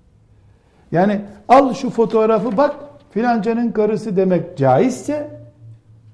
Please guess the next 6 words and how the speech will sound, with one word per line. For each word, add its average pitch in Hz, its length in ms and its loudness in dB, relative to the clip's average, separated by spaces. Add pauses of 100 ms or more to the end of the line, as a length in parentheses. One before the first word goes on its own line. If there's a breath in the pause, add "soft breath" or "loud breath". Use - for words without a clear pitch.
(460)
"Şu 247 160 -4
fotoğrafa 240 400 2
bak, 285 200 0
filancanın 226 500 -2
karısı." 214 400 -4
demek 202 280 -2